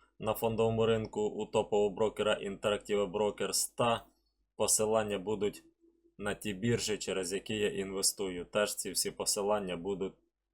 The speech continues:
у описі цього відео. Звісно ж, на біржі,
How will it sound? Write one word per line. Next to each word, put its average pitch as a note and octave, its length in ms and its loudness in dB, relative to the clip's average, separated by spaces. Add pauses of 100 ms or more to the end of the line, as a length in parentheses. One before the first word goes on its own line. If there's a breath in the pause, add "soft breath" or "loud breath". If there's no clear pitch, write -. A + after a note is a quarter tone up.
(460)
у G3 360 0 (580)
описі G#2+ 500 2
цього G2+ 260 0
відео. F#2 360 -4
Звісно G2+ 380 -4
ж, F#2 100 -8
на G2 100 -4
біржі, F#2 460 -2